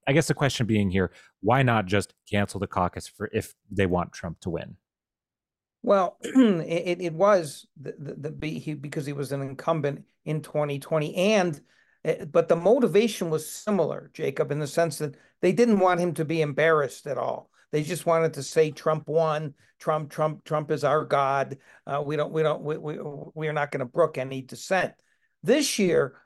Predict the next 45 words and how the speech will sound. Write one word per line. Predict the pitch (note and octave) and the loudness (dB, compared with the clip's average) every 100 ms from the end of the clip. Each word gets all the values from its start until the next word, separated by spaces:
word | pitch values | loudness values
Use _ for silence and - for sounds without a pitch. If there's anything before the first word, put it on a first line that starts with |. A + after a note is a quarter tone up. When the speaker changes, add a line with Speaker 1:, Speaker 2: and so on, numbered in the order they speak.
| - | -4
Speaker 2:
I | D3+ | -2
think | E3+ B3 C4+ | 2 2 2
they, | G3 F#3 F#3+ A#3 | 2 2 -2 -12
they, | F3+ F3+ | -10 -6
they, | E3 F#3+ | 2 2
they | F3 F3+ F3 - | 2 -2 -2 -2
anticipated | F3 E3 A#3 C4+ - D3+ E3 D#3+ D3+ | -4 -4 -4 -2 -2 0 0 0 -2
maybe | D#3 D#3 D#3+ - _ - | -2 -2 -6 -10 _ -2
that | D#3+ | 0
there | F3+ | 2
would | D#3+ G3+ | 4 2
be | G3+ G3+ | 2 -4
some | F3+ | -6
candidates | D#3+ F3+ F#3+ F3+ D#3 D3 - | -8 -2 0 2 0 0 -6
still | - F3+ F3+ | -2 4 4
left | E3 D3+ - D#3 | 4 0 -2 -8
in | C#3+ | -6
the | C3+ | -4
race | C#3+ D#3 C#3+ - - _ _ - | 2 4 2 -4 -18 _ _ -4
by | D3 D3 | 0 0
the | C#3+ | -2
time | C#3 C3+ C#3+ C#3+ | -4 -4 -6 -4
Nevada | C3 C#3+ C#3+ C3+ | 0 2 2 0
came | - - C#3 | -4 -10 -4
around, | C#3+ D3+ C3+ - _ - | 0 0 -2 -6 _ -12
especially | - - G3+ G3+ E3 D3+ | -8 2 2 4 0 0
Ron | C#3+ D3 | 0 -2
DeSantis, | C#3 C3+ D3 C#3+ C3+ D3+ C#3 - _ _ - | -4 -8 -6 -6 -4 -4 -4 -14 _ _ 0
who, | F3 F3 | 0 0
you | F3+ | -2
know, | D#3+ | 0
was | D#3+ E3 | 0 0
run | E3+ | 0
one | D#3+ | 0
of | D#3 | -2
the | D3+ | -2
worst | D#3+ E3 | -2 -4
campaigns | - D#3+ D3+ D#3+ D#3 | -6 -6 -2 -2 -2
in | C#3 | -2
history. | F3+ F#3 D#3 C#3+ | -4 -4 -8 -2
But | D3 - - _ - | -2 -2 -10 _ -6
I | |
don't | D#3+ | -4
think | D#3+ E3 | -2 -2
anyone, | E3+ E3 D#3 | 0 0 0